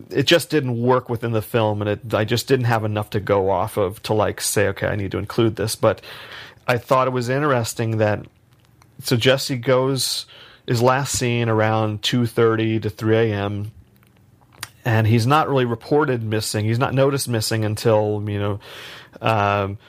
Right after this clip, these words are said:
late morning the next, you know, the late morning, um, and he's not reported missing until around four. So he's, he's missing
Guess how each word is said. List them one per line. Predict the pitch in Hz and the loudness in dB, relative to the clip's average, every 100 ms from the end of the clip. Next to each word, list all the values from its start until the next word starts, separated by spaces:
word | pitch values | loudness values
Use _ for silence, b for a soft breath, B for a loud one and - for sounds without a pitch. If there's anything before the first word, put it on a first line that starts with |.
| b b | b b
late | - 120 120 98 | -2 2 2 0
morning | 113 117 123 104 101 104 113 - | 0 2 2 0 -4 -8 -10 -10
the | 120 107 | -4 0
next, | 110 - - - - - 110 | 0 -2 -6 -6 -8 -20 -6
you | 113 113 | 0 2
know, | 107 | 2
the | 92 120 | 0 2
late | 120 92 | 2 0
morning, | 110 104 95 87 117 120 127 | -2 0 0 -4 -6 -8 -8
um, | 113 95 90 82 82 113 B B B - | -4 -2 0 0 -2 -6 B B B -2
and | 120 | 0
he's | 113 | 2
not | 117 | 2
reported | 110 - 214 151 | 0 2 2 2
missing | 120 110 117 113 | -2 -4 -4 -4
until | 110 117 | 0 0
around | 113 104 101 | 2 0 -4
four. | - - 127 - 65 78 | -8 -2 0 2 0 -2
So | 117 - 107 | -4 0 2
he's, | 107 113 113 - | 2 -2 -4 -4
he's | 123 113 | -4 -2
missing | 123 143 170 123 113 107 107 | -2 -2 0 0 0 0 -2